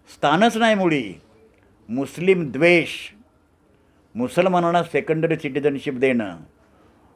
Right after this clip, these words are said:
मुसलमानांचं खच्चीकरण करणं, हा एक अजेंडा जर सोडला तर भारत, तर भारतीय जनता पक्षाला भारतीय राजकारणामध्ये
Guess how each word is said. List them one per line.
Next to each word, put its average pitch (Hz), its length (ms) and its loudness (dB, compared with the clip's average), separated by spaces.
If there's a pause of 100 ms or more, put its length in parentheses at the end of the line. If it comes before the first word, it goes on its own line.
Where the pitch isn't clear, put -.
(120)
मुसलमानांचं 156 720 -2
खच्चीकरण 147 500 -2
करणं, 120 320 -2 (720)
हा 143 120 0
एक 160 520 2
अजेंडा 165 360 -2
जर 151 160 -2
सोडला 113 800 -4 (600)
तर 120 100 -4
भारत, 117 360 0 (160)
तर 127 100 -2
भारतीय 127 560 -2
जनता 117 200 -4
पक्षाला 110 560 -6
भारतीय 123 440 -2
राजकारणामध्ये 107 800 -6